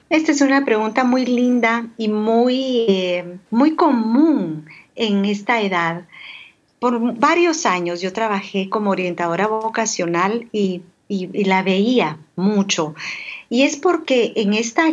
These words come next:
corta edad, que cuando los jóvenes están atravesando por la escogencia de su carrera, están entre los dieciséis, diecisiete y sin mucho dieciocho años,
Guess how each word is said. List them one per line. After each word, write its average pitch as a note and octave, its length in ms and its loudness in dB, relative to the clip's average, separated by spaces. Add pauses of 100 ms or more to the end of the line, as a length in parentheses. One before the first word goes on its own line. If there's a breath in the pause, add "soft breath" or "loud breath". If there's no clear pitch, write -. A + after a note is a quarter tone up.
corta D4 440 2
edad, D#3+ 360 -2
que F#3 440 0
cuando F3+ 260 -2
los E3+ 260 -2
jóvenes A3+ 420 0
están G3 540 -2
atravesando G3 840 0
por G3 200 0
la E3 480 -2
escogencia G3+ 800 0
de E3 100 -2
su G3 160 0
carrera, G3+ 420 2
están A3 320 -2
entre B3 240 0
los G3 200 0
dieciséis, F#3 460 -2
diecisiete A#3 640 0
y B3 120 0
sin F#3+ 220 -4
mucho D4+ 260 0
dieciocho G3 600 -2
años, G#3+ 560 0